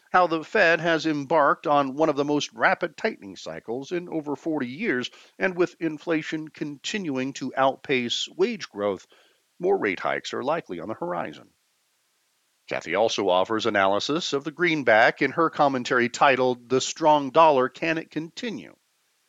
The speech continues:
You can follow Kathy on Twitter at Kathy Jones, and be sure to check out our latest edition of our Financial Decoder podcast titled, "When Interest Rates Rise, What Should You Do with Bonds?"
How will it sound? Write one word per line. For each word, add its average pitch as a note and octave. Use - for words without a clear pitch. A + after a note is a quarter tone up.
You -
can -
follow C#3
Kathy B2
on B2
Twitter C#3
at F3
Kathy D3+
Jones, C3+
and G3
be G3
sure G3+
to F#3+
check -
out E3+
our C3
latest D#3
edition D3+
of D#3+
our B2
Financial C#3+
Decoder B2+
podcast D3+
titled, C3+
"When C#3
Interest E3+
Rates C3+
Rise, C3
What C#3+
Should B2+
You B2+
Do D3
with D#3
Bonds?" B2+